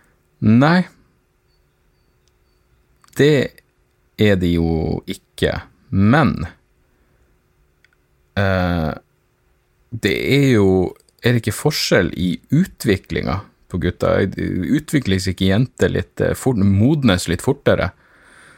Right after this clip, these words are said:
Eh, og kan ikke det kanskje forklare litt av, eh, forskjellen på skoleresultater også? Eh, og det vil vel i så fall være en biologisk forskjell, vil ikke det?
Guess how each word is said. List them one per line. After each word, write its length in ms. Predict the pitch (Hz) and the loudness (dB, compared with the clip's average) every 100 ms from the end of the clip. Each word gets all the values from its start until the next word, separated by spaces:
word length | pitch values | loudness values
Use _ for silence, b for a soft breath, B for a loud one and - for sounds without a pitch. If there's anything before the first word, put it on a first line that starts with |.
| b b b b b - | b b b b b -4
Eh, 160 | 98 | -2
og 80 | 90 - | -2 0
kan 80 | 107 | 0
ikke 140 | 101 104 | 2 2
det 180 | 143 | 2
kanskje 260 | 110 87 - | 0 -4 -4
forklare 380 | 87 90 85 76 | -4 0 0 0
litt 260 | 73 - - | -4 -6 -4
av, 300 | 73 73 - | -4 -4 -4
eh, 560 | 50 - - - - | -6 -6 -8 -8 -10
forskjellen 420 | - 90 - 76 | -6 -6 -4 -6
på 120 | 76 - | -6 -6
skoleresultater 760 | 85 82 82 85 85 71 - | -4 -4 -6 -6 -6 -6 -4
også? 300 | 127 - - - - | -4 -6 -10 -12 -8
Eh, 220 | 92 92 | -4 -2
og 140 | 101 95 | 0 2
det 80 | 127 | 2
vil 160 | 139 110 | 2 2
vel 320 | 87 85 82 | 2 2 0
i 80 | 80 | -2
så 380 | - - 120 151 | -6 -2 0 0
fall 400 | - 73 73 76 78 | -2 -4 -2 -2 -2
være 400 | 98 101 - - | -2 0 -2 -4
en 240 | 78 78 | -2 -2
biologisk 560 | 85 85 104 110 - - | -2 -2 0 -2 -4 -6
forskjell, 320 | 165 - - - | -6 -4 -6 -6
vil 100 | 90 | -8
ikke 220 | 110 | -4
det? 80 | 143 | -4